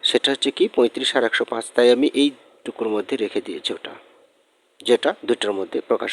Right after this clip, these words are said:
পাচ্ছে। এখন সেখানে, আহ, এ ইন্টারসেকশন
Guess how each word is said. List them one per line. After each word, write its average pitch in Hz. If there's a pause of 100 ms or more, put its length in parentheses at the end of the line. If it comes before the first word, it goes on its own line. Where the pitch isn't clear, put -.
পাচ্ছে। - (400)
এখন 143 (100)
সেখানে, 190 (720)
আহ, 117 (1500)
এ 370 (2000)
ইন্টারসেকশন 151